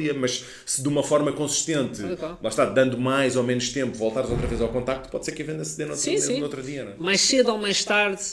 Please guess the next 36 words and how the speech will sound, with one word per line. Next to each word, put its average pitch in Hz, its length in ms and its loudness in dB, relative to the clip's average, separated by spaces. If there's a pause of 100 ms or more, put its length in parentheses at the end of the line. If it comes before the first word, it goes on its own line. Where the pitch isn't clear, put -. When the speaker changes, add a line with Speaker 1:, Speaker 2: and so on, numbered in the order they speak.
(140)
Speaker 2:
a 156 60 0
venda 139 340 2
vai 120 200 -2
acontecer. 107 400 -8 (140)
Speaker 1:
É. - 40 -16
Speaker 2:
Mais - 140 -4
cedo 214 280 2
ou 202 60 -4
mais, 196 180 0
é 254 260 12
uma 247 140 4
questão 254 320 4
de 220 60 6
alinhar 233 640 6
as 202 160 2
rodas 208 320 6
dentadas, 196 540 2
sabes? 196 220 -6
Speaker 1:
Sim. 196 60 -10
Speaker 2:
Mas 170 120 -6
mais 185 180 -4
cedo 196 120 2
Speaker 1:
A 196 60 8
não - 60 8
Speaker 2:
ou - 0 -
mais - 60 2
Speaker 1:
ser 147 80 4
que - 60 6
Speaker 2:
tarde - 100 -2
Speaker 1:
queiras 139 120 6
Speaker 2:
ela 147 80 2
Speaker 1:
vender 139 140 2
uma 143 100 4
Speaker 2:
acontece. 151 280 4
Speaker 1:
coisa 165 120 -2
que 196 380 4